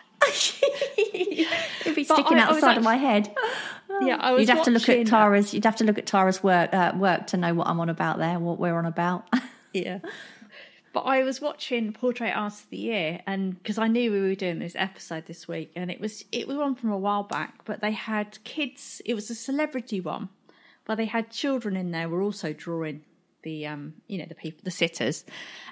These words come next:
Speaker 2: And the kids, it was really funny to watch them because they were doing that exact thing with the eye that you just said. They
Speaker 1: Yeah.
Speaker 2: drew the almond eye
Speaker 1: Yeah.
Speaker 2: because someone had obviously told them, or they'd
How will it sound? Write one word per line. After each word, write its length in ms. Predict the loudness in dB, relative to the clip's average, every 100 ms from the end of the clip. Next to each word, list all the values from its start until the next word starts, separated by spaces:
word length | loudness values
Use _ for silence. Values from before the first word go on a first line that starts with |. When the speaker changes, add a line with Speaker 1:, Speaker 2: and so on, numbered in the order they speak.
| 0
Speaker 2:
And 320 | 4 4 4 2
the 100 | -2
kids, 480 | 0 2 2 2 -6
it 80 | -6
was 160 | -4 0
really 160 | 0
funny 300 | 0 -2 -4
to 100 | -4
watch 280 | -6 -6 -4
them 300 | -4 -4 -8
because 380 | -10 -6 -6 -4
they 260 | -2 2 2
were 160 | 2
doing 420 | 0 -2 -2 -2 -4
that 160 | -8
exact 480 | -10 -6 -4 -4 -6
thing 380 | _ -4 -2 -2
with 140 | -4
the 100 | -8
eye 280 | -8 -6 -6
that 100 | -10
you 140 | -10 -8
just 240 | -8 -8
said. 320 | -6 -6 -8 _ _ _ _ _ _ -2
They 160 | 2
Speaker 1:
Yeah. 260 | 4 4 4
Speaker 2:
drew 440 | 4 2 0 -2 -6 _ _ -4
the 180 | -2 -2
almond 480 | -2 0 -2 -2
eye 360 | -2 -4 -6 -8 -14 _ _ _ _ _ _ _ 0
Speaker 1:
Yeah. 260 | 2 4 4
Speaker 2:
because 380 | 2 -4 -12 -16 _ _ _
someone 520 | -12 0 2 4 2
had 160 | 4 2
obviously 340 | 0 -2 -6
told 420 | -2 0 0 -2 -6
them, 320 | -4 -2 -4 _ _ _ _ _ _ _ _
or 360 | -2 0 0 0
they'd 280 | 0 -2